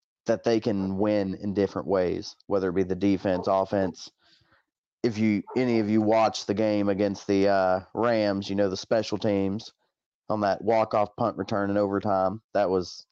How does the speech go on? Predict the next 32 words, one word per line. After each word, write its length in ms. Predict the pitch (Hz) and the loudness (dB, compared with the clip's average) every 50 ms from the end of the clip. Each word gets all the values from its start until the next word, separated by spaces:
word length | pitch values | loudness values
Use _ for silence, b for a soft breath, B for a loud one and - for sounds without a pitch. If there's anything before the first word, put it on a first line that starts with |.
| _ - | _ -2
awesome. 540 | 90 98 95 95 95 - - 95 95 104 - _ _ _ _ _ _ _ _ _ _ _ _ _ _ _ _ _ _ _ _ _ - | 0 2 2 0 -2 -4 -8 -10 -12 -12 -16 _ _ _ _ _ _ _ _ _ _ _ _ _ _ _ _ _ _ _ _ _ -4
The 120 | 117 117 | -2 0
Ravens 440 | 120 135 151 165 175 170 180 156 120 | 2 4 4 4 4 4 2 2 4
honestly 460 | 131 135 139 131 - - 135 120 110 | 2 2 2 2 0 0 0 0 0
haven't 340 | 110 127 123 113 110 80 101 | 0 0 0 0 0 0 0
been 100 | 110 107 | 0 0
a 60 | 98 | 0
super 320 | - - 110 104 - 98 90 | -2 0 -2 -2 0 -2 -6
consistent 640 | - 95 92 - - 101 92 - - 85 - - | -6 -8 -6 -2 -2 -2 -2 -2 -8 -12 -10 -6
team 300 | - 98 95 98 98 98 | -4 -2 0 0 -2 -2
this 200 | 101 101 - - | -2 -4 -2 0
year, 320 | 101 101 98 98 104 - _ _ _ _ _ _ - - | 0 2 2 0 -2 -6 _ _ _ _ _ _ -10 -4
although 460 | - 98 113 113 104 113 113 110 110 101 | 0 0 2 2 2 2 2 2 2 2
they 240 | 92 104 104 104 | 2 2 2 2
have 160 | 104 98 92 92 | 2 0 0 0
been 420 | 104 101 101 98 95 92 92 98 _ _ _ _ _ _ _ - 190 | 0 0 2 0 -2 -4 -6 -8 _ _ _ _ _ _ _ -10 -2
good, 500 | 208 277 294 233 156 123 104 101 - - _ _ _ _ _ _ _ _ _ _ _ _ _ - - _ - | 0 2 4 4 4 4 4 2 0 -2 _ _ _ _ _ _ _ _ _ _ _ _ _ -20 -12 _ 0
but 540 | 131 131 123 120 117 110 98 - - - - _ _ _ _ _ _ _ _ _ _ _ - | 2 2 4 4 4 2 2 0 -4 -16 -20 _ _ _ _ _ _ _ _ _ _ _ -12
they 240 | - 85 131 135 131 | -4 -2 0 2 2
have 260 | 131 123 113 107 107 | 2 2 0 -2 0
been 180 | 110 143 139 131 | 0 0 2 2
nowhere 280 | 123 123 120 117 110 | 2 2 2 2 2
near 220 | 107 107 107 110 107 | 2 2 2 2 2
as 100 | 101 - | 0 0
consistent 560 | - 104 92 - 107 98 90 - - 104 98 | -4 -8 -6 -2 -2 -2 -2 -4 -6 -6 -6
as 100 | 98 87 | -6 -4
the 100 | 90 101 | -4 -2
Niners 520 | 95 95 95 90 87 90 90 85 - - | 0 0 0 0 0 -2 -2 -4 -4 -6
when 120 | - 101 98 | -4 -2 0
they 100 | 98 92 | 0 0
were 140 | 82 - - | -2 -4 -6
healthy. 520 | - - 107 92 78 - - 80 90 | -2 0 0 0 0 -4 -8 -14 -14